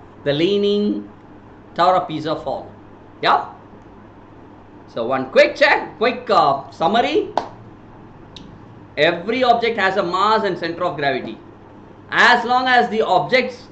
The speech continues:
inclination, that is extent to which it is leaning, is right, the center of gravity is kept towards the base, no problem. The moment it goes away from the base,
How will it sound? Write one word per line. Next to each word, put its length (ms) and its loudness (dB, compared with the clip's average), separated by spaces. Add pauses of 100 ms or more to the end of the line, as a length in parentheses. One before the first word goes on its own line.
inclination, 640 -2
that 140 -2
is 160 -10 (220)
extent 360 -4
to 60 0
which 140 0
it 120 -4
is 120 -10
leaning, 420 -4 (560)
is 440 2 (640)
right, 400 0 (320)
the 120 -4
center 340 0
of 180 2
gravity 500 2 (120)
is 140 -6
kept 320 -4
towards 320 2
the 100 0
base, 480 -4 (1120)
no 140 -4
problem. 360 -4 (920)
The 80 -6
moment 260 -2
it 160 -6
goes 200 2
away 340 4
from 180 -2
the 80 -2
base, 340 -2